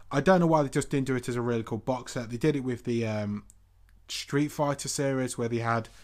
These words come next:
the Dunny in the box and then you got a mystery one next to it. I d-, I don't see why they just can't do a box set of all three designs neatly boxed. Would have been pretty cool. Uh, I'm looking forward to the Macbeth one. The Macbeth one is probably the only one I'm super hy-, hyped for because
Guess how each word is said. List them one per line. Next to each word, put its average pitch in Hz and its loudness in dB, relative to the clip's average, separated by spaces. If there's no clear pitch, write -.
the 127 2
Dunny 131 2
in 120 -2
the 117 -2
box 117 -2
and 120 -4
then 117 0
you 117 0
got 110 -6
a - -6
mystery 117 -2
one 110 -2
next 120 -4
to 127 -4
it. 120 -2
I - -2
d-, - -2
I 147 4
don't 175 4
see 175 0
why 156 4
they 147 0
just 147 -2
can't 143 2
do 139 0
a 127 0
box 127 -4
set 120 -4
of 120 -8
all 131 0
three 131 -2
designs 113 -2
neatly 127 -2
boxed. 110 -6
Would 123 -4
have 110 -6
been 110 -4
pretty 107 -10
cool. 107 -6
Uh, 147 4
I'm 165 8
looking 202 6
forward 180 6
to 170 0
the 160 4
Macbeth 147 2
one. 143 2
The 135 0
Macbeth 139 0
one 127 0
is 117 -2
probably 120 0
the 117 0
only 113 0
one 110 -2
I'm 107 -4
super 113 -2
hy-, 117 -4
hyped - -10
for 117 -4
because 107 -6